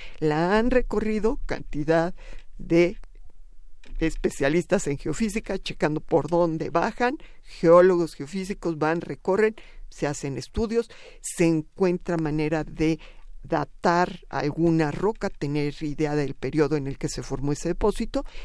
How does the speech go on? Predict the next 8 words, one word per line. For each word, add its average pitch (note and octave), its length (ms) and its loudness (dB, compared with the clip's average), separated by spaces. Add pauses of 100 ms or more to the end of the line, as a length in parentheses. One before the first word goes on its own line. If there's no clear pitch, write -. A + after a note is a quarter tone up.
y F3 100 -2
se D3 200 -2
van C#3+ 240 0
haciendo, F3 720 -2
pues D#3 180 0
sí, - 180 -6
modelos E3 500 4
probabilísticos. - 1160 -4